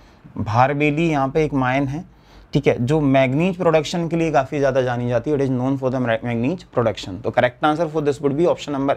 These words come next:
A, that is the बालाघाट। बालाघाट के अलावा छिंदवाड़ा में भी मिलता है, लेकिन बालाघाट में सबसे ज़्यादा रिजर्व्स मिलते हैं, तो बालाघाट आपको इसको याद रखना है। Then आगे चलते हैं, सीबीएम, कोल बेड मीथेन कहाँ पाया जाता है? देखिए, अगर हम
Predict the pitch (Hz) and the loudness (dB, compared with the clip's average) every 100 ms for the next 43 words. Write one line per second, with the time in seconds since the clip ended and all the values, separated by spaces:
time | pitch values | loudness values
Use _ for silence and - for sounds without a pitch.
0 | - 135 - 143 120 117 156 135 107 107 | -2 -2 -2 -2 -2 0 0 2 2 2
1 | 87 87 80 - - - - - - 131 | -2 -8 -18 -20 -20 -20 -20 -10 2 4
2 | 151 185 190 190 185 190 175 151 147 151 | 4 2 2 4 4 2 0 2 4 2
3 | 170 165 139 131 180 190 147 139 156 151 | -2 -2 -2 0 0 2 4 4 2 0
4 | 151 143 131 131 113 98 98 - 104 92 | -2 -6 -2 0 0 -2 -4 -6 -8 -6
5 | 113 113 107 110 127 131 131 120 - - | -4 -2 0 2 2 2 0 -2 -6 -2
6 | 170 127 98 90 101 87 - - - - | 2 2 0 -8 -10 -14 -16 -20 -20 -20
7 | - - - 123 165 190 - 139 156 160 | -20 -12 0 2 2 0 2 2 2 0
8 | 160 160 165 196 _ _ _ _ _ _ | 0 -2 -6 -8 _ _ _ _ _ _
9 | - - _ _ - - 185 190 170 120 | -20 -20 _ _ -4 0 2 2 0 0
10 | - 165 175 175 170 170 185 180 151 143 | 2 4 6 4 2 -2 0 0 0 2
11 | 135 117 113 113 131 160 156 170 | 2 2 0 0 0 2 2 0